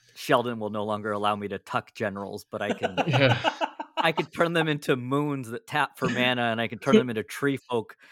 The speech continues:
Speaker 1: and, and zero ones that are indestructible.
Speaker 2: Yeah.
Speaker 1: Um,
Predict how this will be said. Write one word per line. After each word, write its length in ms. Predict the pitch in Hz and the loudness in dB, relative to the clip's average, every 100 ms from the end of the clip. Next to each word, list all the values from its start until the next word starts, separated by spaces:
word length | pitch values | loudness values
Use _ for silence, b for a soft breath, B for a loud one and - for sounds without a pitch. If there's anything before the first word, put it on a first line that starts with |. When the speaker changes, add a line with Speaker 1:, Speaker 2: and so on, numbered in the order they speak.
| B B B _ | B B B _
Speaker 1:
and, 200 | 139 127 - | -2 0 -2
and 160 | 151 131 | -4 -4
zero 360 | 110 135 147 139 | -2 2 4 4
ones 280 | 131 135 127 | 4 2 0
that 80 | |
are 80 | 120 | -2
indestructible. 800 | 120 110 - 123 117 107 98 - - b b b | -2 -4 -2 0 0 -2 -10 -14 -20 b b b
Speaker 2:
Yeah. 380 | 135 127 143 127 | 2 8 8 8
Speaker 1:
Um, 260 | 123 113 | 2 -6